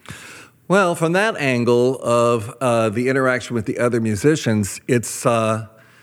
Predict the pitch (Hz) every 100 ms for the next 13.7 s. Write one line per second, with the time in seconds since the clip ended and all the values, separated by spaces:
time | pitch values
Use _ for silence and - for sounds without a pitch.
0 | - - _ _ _ _ _ _ 135 120
1 | - 123 127 - 95 90 80 - _ _
2 | _ 117 107 - - 117 113 117 127 143
3 | 151 151 156 156 151 147 143 139 - 127
4 | 123 117 117 123 135 131 131 131 147 165
5 | 151 147 147 147 147 - 123 120 135 139
6 | 135 - 120 113 123 92 87 87 90 -
7 | _ _ - - 120 113 110 107 101 113
8 | 107 95 101 135 127 113 92 78 - 87
9 | 90 120 90 - - _ - - - -
10 | 107 107 101 101 143 135 135 127 113 120
11 | 113 110 101 101 107 104 107 113 110 104
12 | - 113 101 90 110 98 98 - 123 110
13 | 110 104 101 104 95 - 55